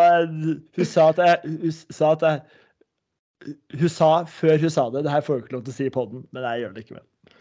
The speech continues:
Men, eh, fordi at, eh, for de som følger oss på Instagram, da, så prøvde vi jo å være litt offensive og legge ut litt, eh, stories. Og, um, Bjerkestrand var jo,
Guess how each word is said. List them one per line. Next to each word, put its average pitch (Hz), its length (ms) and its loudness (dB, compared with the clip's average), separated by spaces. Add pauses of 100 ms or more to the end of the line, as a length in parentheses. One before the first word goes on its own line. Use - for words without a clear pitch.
(2000)
Men, 160 240 0 (160)
eh, 160 380 2 (260)
fordi 185 160 2
at, 180 240 2
eh, 185 560 4
for 180 160 -6
de 165 140 0 (260)
som 170 240 -2
følger 156 240 -2
oss 101 80 -10
på 139 80 -2
Instagram, 131 400 -8
da, 170 160 -2
så 170 240 2
prøvde 147 240 0
vi 127 80 2
jo 131 140 4
å - 80 -2
være 139 180 0
litt 139 160 -6
offensive 123 640 -10
og 139 240 -2
legge 135 400 -2
ut 113 160 -4
litt, 131 320 -2
eh, 131 320 4
stories. 147 460 2 (180)
Og, 180 720 -2
um, 160 400 -6 (480)
Bjerkestrand 147 560 0
var 151 160 4
jo, 151 140 2